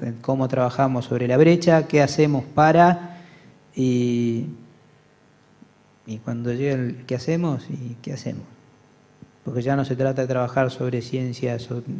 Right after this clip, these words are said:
duras, sino que empieza a trabajar todo lo que es lo, la ciencia blanda, las ciencias sociales, los psicólogos, esto, y ya no es, no es, no es tan fácil, sobre todo para los que tenemos una,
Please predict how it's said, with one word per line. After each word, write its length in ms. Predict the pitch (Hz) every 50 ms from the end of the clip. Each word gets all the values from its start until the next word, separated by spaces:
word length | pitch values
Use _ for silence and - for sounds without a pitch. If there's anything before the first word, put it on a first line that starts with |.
| - - - - - -
duras, 600 | 131 135 151 180 175 185 190 196 190 190 - -
sino 320 | - - 135 131 131 127
que 60 | 123 120
empieza 500 | 120 117 - - 127 131 127 - 131 120
a 60 | 117
trabajar 500 | - - 120 117 113 - 131 123 120 -
todo 160 | - 131 123
lo 160 | 120 117 117
que 140 | 127 123 120
es 120 | 113 - - - - - _ _ _ _ _ _ _ _ _ _ _ _ _ _ _
lo, 180 | 156 120 110 110
la 160 | 110 113 110
ciencia 240 | - 135 123 117 110
blanda, 400 | 120 143 156 160 160 156 160 151
las 120 | 139 110
ciencias 240 | 113 120 110 113 107
sociales, 520 | 113 113 - - 147 147 143 139 131 127
los 140 | 127 120 -
psicólogos, 640 | - 131 - - 139 127 127 127 123 123 120 127 -
esto, 260 | 139 - - - 120 120 - - - - _ _ _ _ _ _ _ _ _ _
y 100 | - 131
ya 140 | 123 131 131
no 100 | 135 131
es, 60 | 120 -
no 180 | - 202 151 131
es, 140 | 127 - -
no 60 | 147
es 80 | 139
tan 240 | - 143 131 131 127
fácil, 400 | - 143 135 - - 147 135 127
sobre 260 | - - 127 127 131
todo 240 | 127 127 151 147 139
para 240 | - 135 123 123 120
los 140 | 117 117 113
que 100 | - 131
tenemos 360 | 123 127 131 131 127 127 -
una, 260 | 139 131 127 120 117